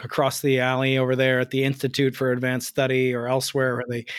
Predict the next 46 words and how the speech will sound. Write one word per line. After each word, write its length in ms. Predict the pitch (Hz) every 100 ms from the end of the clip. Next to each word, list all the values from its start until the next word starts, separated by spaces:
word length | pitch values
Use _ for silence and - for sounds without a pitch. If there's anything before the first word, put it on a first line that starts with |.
| - - -
spend 200 | - 185
a 40 | 165
lot 160 | 160
of 60 | 156
time 200 | 160 147
thinking 380 | 160 143 151 147
about 480 | 139 139 135 135 -
theories 400 | 143 139 139 131
of 80 |
everything, 500 | 127 131 139 135 139
string 380 | 135 - 139 139
theories. 640 | - 143 139 139 139 135 131
Uh, 140 | 123
I've 120 | 131 123
had 180 | 135
on 160 | 131 127
Juan 260 | 131 127 127
Maldacena 840 | 123 120 127 190 170 165 151 143 - - - - -
and, 320 | 175 151 143
uh, 240 | 135 131 139
and 160 | 139 139
others. 540 | 139 139 139 131 - -
Um, 520 | 135 131 160 180 180 -
and, 220 | 151 147 160
and, 280 | 156 170 -
you 80 | 330
know, 140 | 254
there's 300 | 226 220 226
kind 160 | 226 202
of 40 |
this 140 | 180
quest 640 | - - 208 180 - - - _ - _
for 200 | - 156
an 80 | 156
underlying 540 | 175 208 196 170 156 151
description 720 | 139 - - 143 - 139 123
that 160 | 123 127
will 120 | 127
unify 600 | 139 226 175 - 151 156
all 160 | 170
the 80 | 165
laws 320 | 156 147 143
of 80 | 139
nature 500 | 131 131 117 135 127
in 280 | 131 131 120
one 320 | 165 175 156